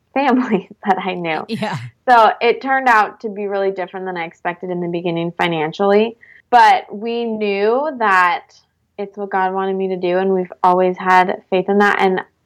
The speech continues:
Speaker 1: my husband has always been, like, if I'm a hundred percent in, he's, like, a hundred and ten percent in. He's always been somewhat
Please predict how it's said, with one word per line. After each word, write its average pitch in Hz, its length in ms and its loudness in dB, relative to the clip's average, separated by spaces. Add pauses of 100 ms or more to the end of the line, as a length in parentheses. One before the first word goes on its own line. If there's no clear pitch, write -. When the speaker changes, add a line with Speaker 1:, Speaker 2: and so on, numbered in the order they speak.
Speaker 1:
my 208 200 2
husband 233 420 0
has 233 220 2
always 190 300 4
been, 180 500 -2 (440)
like, 190 200 0
if 196 160 -2
I'm 254 180 4
a 247 60 4
hundred 226 400 -2
percent 254 340 -2
in, 247 200 -2
he's, 196 220 -4
like, 190 220 -2
a 170 60 -8
hundred 170 320 -4
and 170 80 -8
ten 170 180 -6
percent 196 380 0
in. 202 180 4
He's 196 280 2
always 175 360 4
been 165 400 0 (800)
somewhat 196 560 4